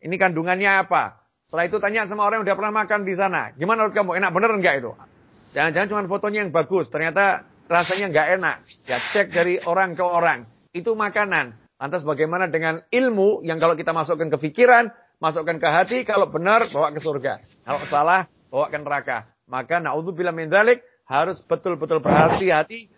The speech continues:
dan bertanya kepada orang-orang yang bisa dipercaya, orang-orang yang bisa dipegang ucapannya,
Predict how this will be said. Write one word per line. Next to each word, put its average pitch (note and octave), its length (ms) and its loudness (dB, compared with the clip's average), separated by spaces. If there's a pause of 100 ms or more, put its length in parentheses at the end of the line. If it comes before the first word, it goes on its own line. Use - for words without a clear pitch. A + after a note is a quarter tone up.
(120)
dan D3 160 -4
bertanya E3 560 -6
kepada D#3 480 0
orang-orang E3 560 0
yang D#3 80 -8
bisa C#3 240 -4
dipercaya, D3 640 0 (240)
orang-orang D#3 560 0
yang D#3 160 -4
bisa C#3 240 -4
dipegang C#3+ 640 0
ucapannya, E3+ 560 -2